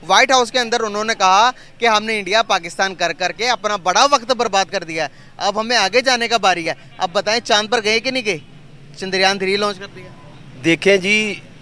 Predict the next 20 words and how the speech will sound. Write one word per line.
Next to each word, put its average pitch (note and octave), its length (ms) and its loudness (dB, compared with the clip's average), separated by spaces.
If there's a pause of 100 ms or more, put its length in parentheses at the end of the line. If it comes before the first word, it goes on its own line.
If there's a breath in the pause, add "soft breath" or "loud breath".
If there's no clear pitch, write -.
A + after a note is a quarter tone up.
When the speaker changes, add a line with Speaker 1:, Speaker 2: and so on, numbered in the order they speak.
(300)
Speaker 2:
मोदी F3+ 400 4
वो F#3+ 300 6
जिसको G3 380 2
इंतहा F#3 460 4
पसंद F3 400 2
कहा E3+ 280 4
जाता E3 360 2
था, D3 180 4 (1300)
लेकिन G3+ 440 4
उसने G#3+ 360 -2
कम G#3 220 -4
से G#3 120 -4
कम G#3+ 220 -4
ये F3+ 160 -2
तो F#3+ 140 -4
किया, F#3+ 240 -4
अपने F#3 280 -4
मुल्क F3+ 360 -4
की F#3 100 -6
economy F3 480 -2